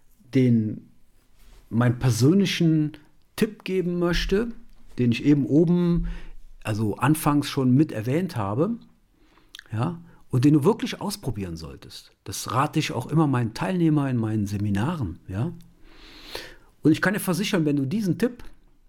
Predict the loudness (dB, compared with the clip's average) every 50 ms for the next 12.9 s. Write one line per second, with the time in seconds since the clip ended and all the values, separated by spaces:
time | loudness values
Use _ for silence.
0 | _ _ -8 -4 0 0 0 2 0 -2 -2 -2 0 0 0 0 0 0 2 2
1 | 4 2 2 2 -2 -2 -2 0 0 -2 -4 -8 -16 -20 -20 -20 -20 _ _ _
2 | -4 -2 0 2 2 2 2 2 0 0 2 2 2 2 2 0 -4 -4 0 2
3 | 2 4 4 2 0 -2 -2 -2 0 2 2 2 2 0 0 0 0 0 -2 -2
4 | 2 4 4 4 4 2 -2 -6 -8 -10 -10 -10 -14 -16 -20 -20 -20 -20 -20 _
5 | -4 -2 -2 0 0 -2 -2 0 0 0 0 0 0 -2 -2 -4 -8 -16 _ _
6 | -8 -8 -8 -8 -12 -16 -16 -10 -2 0 0 0 0 -2 -4 -6 -8 -6 -8 -8
7 | -8 -8 -10 -6 0 2 2 2 2 0 -2 -4 -4 -4 -4 -8 -16 -20 -20 _
8 | -20 -20 _ _ _ _ _ _ _ -4 2 4 6 6 6 6 4 4 2 2
9 | 0 0 -2 -2 -4 -6 -10 -10 -8 -6 -4 -2 0 2 2 4 4 2 0 0
10 | 0 2 2 2 4 4 2 2 0 0 -2 -2 -2 -2 0 2 2 2 4 4
11 | 2 0 2 0 0 0 -2 -6 -16 -20 _ _ _ _ _ _ 2 4 6 6
12 | 6 6 4 2 -2 -2 -4 -2 -2 -4 -4 -6 -8 -8 -8 -10 -12